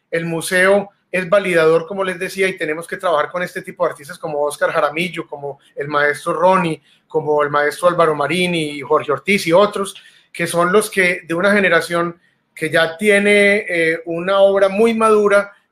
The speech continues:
y que requieren de alguna manera, pues, de exposiciones retrospectivas o antológicas con las cuales el museo de alguna manera quiere mostrar esos procesos que se han dado o que son, digamos, como los procesos, eh,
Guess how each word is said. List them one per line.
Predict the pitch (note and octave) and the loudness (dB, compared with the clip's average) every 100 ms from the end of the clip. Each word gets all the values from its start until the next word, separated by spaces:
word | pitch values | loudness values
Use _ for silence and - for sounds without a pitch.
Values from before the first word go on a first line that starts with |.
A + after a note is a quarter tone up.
| - | -12
y | F3 | -12
que | - E3 | -4 -2
requieren | D3+ E3 - D#3+ F3 | 0 -4 -4 -4 -4
de | F3 | -6
alguna | D#3 D#3+ | -6 -4
manera, | F3+ D#3 D#3 F3 | -2 0 0 0
pues, | F3+ | -4
de | F3 | -8
exposiciones | F3+ D#3+ C#3 C#3 D3+ F3+ | -10 -10 -10 -6 -4 -2
retrospectivas | E3+ E3 D#3 - C#3+ - D#3+ F3+ | -4 -8 -12 -12 -14 -8 -4 -4
o | E3 | -4
antológicas | D3 D3 C#3+ D#3+ F#3+ F#3+ F3+ - _ _ - | -6 -4 0 0 0 -4 -8 -10 _ _ -4
con | D#3 | 0
las | D3+ D3 | 0 0
cuales | D3+ D#3+ F3 | 0 0 -4
el | D#3+ | -8
museo | D3+ C#3+ D#3 | -8 -2 0
de | E3+ | 0
alguna | D#3 D3+ | -2 -6
manera | E3 D3+ D3+ E3 | -6 -2 -2 -2
quiere | - G3+ F#3+ G3 G3 _ | 0 0 2 0 -4 _
mostrar | D#3 D#3 - D#3 D#3 | -4 -4 0 0 0
esos | E3+ F#3+ | -2 -8
procesos | - D#3 D3 D#3+ D#3+ F3+ - _ _ | -4 -4 -2 -4 -4 -10 -14 _ _
que | - D3 | -8 -2
se | D3+ | -2
han | D3+ | 0
dado | E3 E3+ E3+ G3+ | 2 4 4 2
o | F#3 | -2
que | - D3 | -4 -4
son, | D#3 D3+ | -4 -4
digamos, | F3 F3 F3 F3+ | -2 -2 -2 -4
como | - D#3+ D3 | -6 -4 -2
los | C#3+ - | -4 -6
procesos, | D3+ C#3 D#3 E3 F3 - _ _ _ | -8 -2 -2 -2 -6 -8 _ _ _
eh, | F3 D3+ D3+ D3+ D3 D3 | -2 2 4 4 4 2